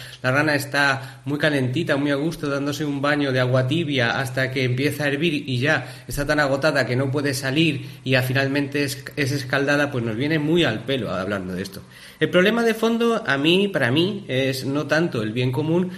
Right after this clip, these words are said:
sino la asimetría. Es decir, la base de todo el problema es la asimetría. El gobierno tiene toda la información y el ciudadano no conoce cuándo le están vigilando, qué saben de él,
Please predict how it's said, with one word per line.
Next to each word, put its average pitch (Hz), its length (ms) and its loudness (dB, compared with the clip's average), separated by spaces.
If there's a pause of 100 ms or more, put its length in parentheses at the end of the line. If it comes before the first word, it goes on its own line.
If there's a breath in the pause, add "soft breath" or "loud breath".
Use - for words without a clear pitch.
(120)
sino 139 260 0
la 104 180 2
asimetría. 101 840 -4
Es 113 80 -4
decir, 113 220 -2
la 98 60 0
base 117 180 -2
de 147 80 -2
todo 147 140 -2
el 143 80 -2
problema 139 340 0
es 165 80 0
la 120 60 0
asimetría. 104 560 -4
El 101 80 -4
gobierno 120 340 -4
tiene 139 220 -6
toda 127 280 0
la 127 60 -2
información 135 680 -2 (240 loud breath)
y 143 100 -2
el 139 100 0
ciudadano 135 460 2
no 165 120 0
conoce 165 600 -2
cuándo 147 380 4
le 131 100 0
están 127 220 -2
vigilando, 156 540 -2 (320 loud breath)
qué 135 160 2
saben 135 400 2
de 165 200 4
él, 180 280 -4